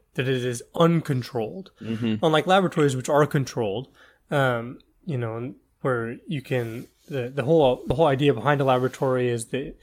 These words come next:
Speaker 1: the, um, technicians that are working there can control all the variables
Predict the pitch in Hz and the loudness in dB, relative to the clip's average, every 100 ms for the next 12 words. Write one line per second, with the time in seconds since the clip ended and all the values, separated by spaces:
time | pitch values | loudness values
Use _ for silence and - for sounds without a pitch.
0 | - _ _ - 127 131 120 127 143 117 | -20 _ _ -12 -4 -2 -2 -2 -6 -10
1 | 123 - 143 160 156 143 135 123 131 127 | -14 -8 -2 0 2 0 -2 -2 0 2
2 | 143 151 139 131 127 123 - 131 120 117 | 2 2 -2 0 0 -2 -4 -4 -2 -4
3 | 110 _ _ - _ - 131 - 160 151 | -8 _ _ -20 _ -4 -4 4 6 6
4 | 143 - 151 165 151 143 139 131 120 107 | 4 4 4 4 4 6 6 4 2 -2
5 | 123 - - | -4 -6 -6